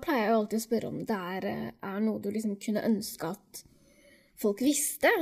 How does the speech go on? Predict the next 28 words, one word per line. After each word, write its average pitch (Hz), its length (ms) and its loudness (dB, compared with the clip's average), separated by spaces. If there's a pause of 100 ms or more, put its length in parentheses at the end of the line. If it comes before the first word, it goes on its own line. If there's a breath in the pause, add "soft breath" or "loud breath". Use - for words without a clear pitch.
eller 247 220 6
om 254 60 4
det 262 100 6
liksom 254 180 2
er 247 80 6
noe 214 160 4
du 220 60 6
har 226 100 2
tenkt 226 400 0
sånn 220 140 2
i 220 80 0
forbindelse 202 500 -2
med 208 140 2
denne 208 240 2
episoden, 190 420 -4
at, 208 180 -4
"Ah, 214 140 0 (140)
det 196 240 2 (760 soft breath)
kunne 240 220 4
jeg 208 140 4
ønske - 120 -10
folk 214 280 0
visste", 233 340 -2
fordi 247 240 4
det 240 80 6
er 220 160 6
jo 247 80 8
en, 254 280 6